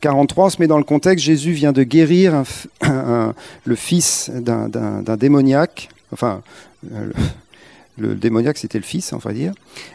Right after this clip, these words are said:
<laughs> Et, euh, enfin bref, il vient de faire un grand miracle, il a menacé l'esprit, et au verset quarante-trois, « Et tous furent frappés de la grandeur de Dieu. Tandis que chacun était dans l'admiration de tout ce que Jésus faisait,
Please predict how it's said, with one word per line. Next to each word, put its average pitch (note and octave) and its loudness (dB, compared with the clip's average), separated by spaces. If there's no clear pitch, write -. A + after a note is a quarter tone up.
<laughs> - 0
Et, D#3+ 4
euh, C#3+ 6
enfin C#3 0
bref, F#3 2
il F#3 2
vient F3 6
de D#3+ -2
faire F3 2
un D#3+ 2
grand F3+ 4
miracle, F3+ 2
il C3+ -2
a B2+ 2
menacé D#3 4
l'esprit, D3+ 0
et D3+ 0
au D3+ 2
verset F3 0
quarante-trois, « F3+ 2
Et D#3+ 0
tous - 2
furent F#3 0
frappés F#3 2
de C#3+ 4
la D3+ 4
grandeur G#3 4
de G3 6
Dieu. D#3+ 2
Tandis E3+ 2
que E3 2
chacun F#3+ 0
était E3 2
dans C#3 -2
l'admiration F3+ 2
de C#3 2
tout B3 0
ce - -2
que D3+ 0
Jésus E3 -2
faisait, C#3 0